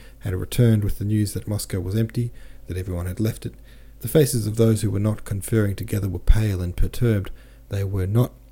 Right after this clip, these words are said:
alarmed by the fact that Moscow had been abandoned by its inhabitants, grave as that fact seemed, but by the question how to tell the emperor, without putting him in the terrible position of appearing ridiculous, that he had been awaiting the boyars so long in vain,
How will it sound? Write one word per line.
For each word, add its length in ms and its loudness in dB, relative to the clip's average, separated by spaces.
alarmed 440 -2
by 100 0
the 80 -4
fact 280 -2
that 100 -8
Moscow 320 -2
had 180 -4
been 140 -4
abandoned 460 -4
by 180 -2
its 260 -10
inhabitants, 680 -4
grave 300 0
as 120 -8
that 180 -8
fact 300 -10
seemed, 360 -2
but 140 -2
by 160 4
the 100 0
question 440 -2
how 340 0
to 140 -4
tell 400 2
the 140 -4
emperor, 380 -4
without 380 2
putting 300 2
him 280 -2
in 300 -6
the 140 -12
terrible 380 2
position 440 -8
of 80 -6
appearing 400 -2
ridiculous, 640 -8
that 120 -2
he 100 -4
had 120 -4
been 160 0
awaiting 600 2
the 100 -4
boyars 500 2
so 180 2
long 240 0
in 120 -6
vain, 340 0